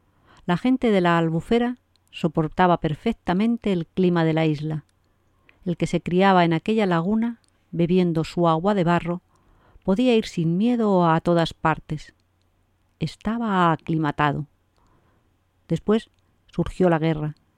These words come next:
En la barraca del tío Tony temblaba la borda llorando por los rincones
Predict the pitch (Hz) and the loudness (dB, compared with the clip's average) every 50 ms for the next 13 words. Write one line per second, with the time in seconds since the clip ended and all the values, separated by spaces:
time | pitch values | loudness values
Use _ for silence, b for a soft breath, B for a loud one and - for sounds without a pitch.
0 | _ _ _ _ _ _ _ - 175 170 175 175 185 - 247 - - 240 208 190 | _ _ _ _ _ _ _ -4 -2 0 0 0 0 -2 -2 -4 -2 -2 -2 -2
1 | 190 - - 233 226 - - 240 247 254 247 - - 185 170 165 160 170 180 175 | -2 -4 -4 -6 -4 -2 -2 0 0 0 -2 0 -2 -2 0 0 2 2 2 2
2 | 175 170 170 165 175 208 226 220 208 - 208 190 175 175 170 175 175 175 165 165 | 2 2 2 2 2 0 0 -2 -2 -4 -2 -2 0 0 0 0 0 0 0 -2
3 | - - 165 151 170 190 226 220 - 170 151 151 - - 175 175 175 175 175 - | -2 -2 -2 0 0 0 0 0 -2 -4 -4 -4 -4 -2 -2 -2 -2 -4 -6 -8